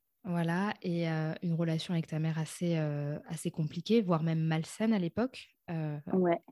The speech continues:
Speaker 1: est-ce que c'est
Speaker 2: complètement.
Speaker 1: ce vécu-là qui faisait qu'inconsciemment, tu disais : « Bah non, en fait, heu, gérer un
Speaker 2: Ah oui.
Speaker 1: enfant, heu »,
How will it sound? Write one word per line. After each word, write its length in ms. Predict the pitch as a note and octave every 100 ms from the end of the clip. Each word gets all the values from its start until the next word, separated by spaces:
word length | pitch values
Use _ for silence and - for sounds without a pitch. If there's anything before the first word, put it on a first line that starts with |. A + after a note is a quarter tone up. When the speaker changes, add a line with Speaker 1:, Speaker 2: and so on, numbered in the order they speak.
| -
Speaker 1:
est-ce 140 | F3+ -
que 80 |
c'est 220 | G3 E4 F#3+
Speaker 2:
complètement. 20 |
Speaker 1:
ce 240 | D4 A#3
vécu-là 760 | A3+ G3+ G#3+ - G#3 F#3 G3+ C#4
qui 240 | - G3+ E3
faisait 240 | D#3 G#3
qu'inconsciemment, 800 | G#3+ F#3 - G3 - F#3 F#3 A#3+
tu 160 | - D#3+
disais : « 260 | D#3+ G3
Bah 200 | F#3 D#3
non, 160 | D3 F#3+
en 160 | E3 D3
fait, 320 | F3 - D#3+
heu, 140 | D3+
gérer 300 | C#3+ D#3 D#3+
un 200 | D#3 D3+ D3+ D3
Speaker 2:
Ah 100 | F#3
oui. 100 | G#3
Speaker 1:
enfant, 140 | F#3+ D#3+
heu », 200 | D3+